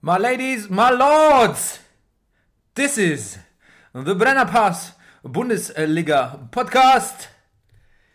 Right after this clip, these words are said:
in its one hundredth anniversary edition.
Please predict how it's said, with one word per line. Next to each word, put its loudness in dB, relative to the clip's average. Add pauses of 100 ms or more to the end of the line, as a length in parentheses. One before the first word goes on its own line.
(320)
in -8
its -16 (320)
one -8
hundredth -12 (680)
anniversary -6 (500)
edition. -6